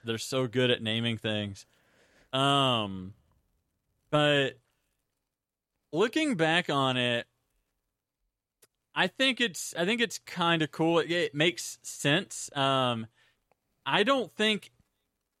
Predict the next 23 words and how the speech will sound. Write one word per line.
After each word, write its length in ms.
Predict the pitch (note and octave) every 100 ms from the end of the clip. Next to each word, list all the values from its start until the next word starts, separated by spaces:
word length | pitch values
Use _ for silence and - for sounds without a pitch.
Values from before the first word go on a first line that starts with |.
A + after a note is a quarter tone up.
| _
it's 340 | F3 F3 E3+ -
from 840 | - - E3 D#3+ D#3+ D#3+ D#3 D#3 - _
the, 240 | C#3 E3 E3+
the, 240 | D#3+ E3
like, 220 | F3 F3+ -
'cause 240 | G3 E3
you 80 | A3
could 140 | A#3+
easily 300 | A#3+ A#3 A#3+
say, 420 | G3+ - F3+ F3 E3+
"Then 220 | D#3+ D3+
why 220 | D3+ D#3+
isn't 240 | D#3 D3
Gottlieb, 760 | C3 C3 C3 A#2+ A2 G#2 F#2+ G2 A#2 _
right? 400 | A#2+ A2+ A2 A2+
Why 200 | B2 C3
isn't 420 | C#3 C3 C3 A#2+ B2
Gottlieb 520 | B2 B2 A#2 A2+ G#2
part 200 | A#2+ A#2
of 60 |
the 80 | A2
hive 300 | A2 A2+ A2
mind?" 380 | A2+ G#2+ G#2 G2+